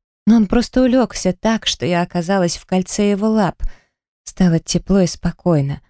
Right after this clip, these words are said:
и никуда уже не хотелось бежать. Я открыла глаза, но ощущение спокойствия не ушло, а из-за пугающего видения стало лишь ярче.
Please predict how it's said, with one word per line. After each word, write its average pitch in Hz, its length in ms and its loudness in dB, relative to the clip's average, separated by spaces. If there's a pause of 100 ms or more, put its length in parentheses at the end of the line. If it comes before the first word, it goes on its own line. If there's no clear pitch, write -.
(280)
и 190 80 2
никуда 180 640 2
уже 147 180 -4
не 147 120 -4
хотелось 131 560 -4
бежать. 139 540 -6 (920)
Я 156 240 4
открыла 139 400 -2
глаза, 131 580 -4 (540)
но 156 100 2
ощущение 156 520 0
спокойствия 185 800 0
не 214 140 6
ушло, 156 580 -4 (520)
а 175 100 4
из-за 175 200 2
пугающего 180 840 0
видения 180 720 2
стало 214 420 0
лишь 208 240 -2
ярче. 202 640 -2